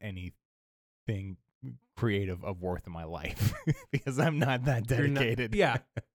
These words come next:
Speaker 2: No, no, th-, yeah, I think there's absolutely some, something to that. <laughs> And I share that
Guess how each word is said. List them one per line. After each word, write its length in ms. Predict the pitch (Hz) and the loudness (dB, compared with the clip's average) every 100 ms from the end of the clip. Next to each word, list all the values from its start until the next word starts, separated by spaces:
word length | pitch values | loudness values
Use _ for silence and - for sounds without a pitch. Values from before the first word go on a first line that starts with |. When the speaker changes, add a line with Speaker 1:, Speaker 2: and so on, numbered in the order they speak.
| _ | _
Speaker 2:
No, 280 | 240 233 208 | -4 0 2
no, 180 | 214 175 | 4 4
th-, 180 | 151 165 | 4 2
yeah, 200 | 185 151 | 4 4
I 120 | 139 | 4
think 160 | 139 170 | 0 2
there's 320 | 131 123 - _ | 2 2 -4 _
absolutely 320 | 160 156 139 127 | 2 2 0 -4
some, 220 | 131 127 _ _ _ _ - | -6 -8 _ _ _ _ -2
something 300 | 151 127 120 _ _ - | 2 2 0 _ _ -4
to 60 | |
that. 280 | 123 120 - _ - - | 0 -2 -4 _ -12 0
<laughs> 400 | 151 - 156 - | 0 0 -4 -4
And 180 | 151 139 | 0 4
I 140 | 135 | 4
share 280 | 131 - 143 | 2 2 2
that 220 | 117 113 | 2 -4